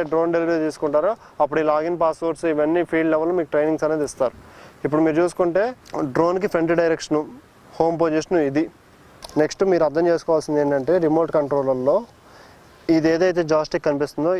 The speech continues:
ఈ జాస్టిక్ ఏదైతే కనిపిస్తుందో ఇది థ్రోటిల్ అంటారు. ఏంటి? థ్రోటిల్. ఈ థ్రోటిల్ అనేది డ్రోన్ పైకి కిందకి వెళ్తానికి హెల్ప్ చేస్తుంది. ఓకే, ఇది యా. ఈ యా ఏంటంటే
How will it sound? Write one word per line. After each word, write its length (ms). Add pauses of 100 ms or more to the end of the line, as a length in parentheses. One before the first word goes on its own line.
ఈ 20 (100)
జాస్టిక్ 440
ఏదైతే 280
కనిపిస్తుందో 500 (480)
ఇది 120 (120)
థ్రోటిల్ 460
అంటారు. 260 (200)
ఏంటి? 160 (180)
థ్రోటిల్. 440 (500)
ఈ 40 (120)
థ్రోటిల్ 340
అనేది 180 (120)
డ్రోన్ 240 (100)
పైకి 320 (100)
కిందకి 320
వెళ్తానికి 300
హెల్ప్ 220
చేస్తుంది. 340 (720)
ఓకే, 180 (540)
ఇది 160 (140)
యా. 100 (560)
ఈ 40 (120)
యా 100 (180)
ఏంటంటే 320